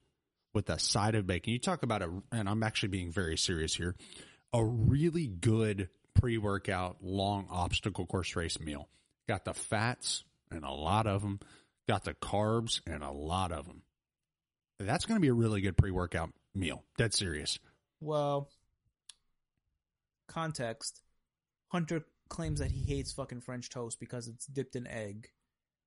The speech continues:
Speaker 2: And I bet you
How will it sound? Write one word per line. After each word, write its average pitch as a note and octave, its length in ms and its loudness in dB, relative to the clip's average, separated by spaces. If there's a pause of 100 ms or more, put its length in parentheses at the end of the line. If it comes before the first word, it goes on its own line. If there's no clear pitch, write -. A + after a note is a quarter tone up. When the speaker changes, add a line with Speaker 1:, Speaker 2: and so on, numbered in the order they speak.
(160)
Speaker 2:
And A2 840 -8 (1040)
I C3+ 80 -6
bet C3 360 -4
you A#2+ 420 -8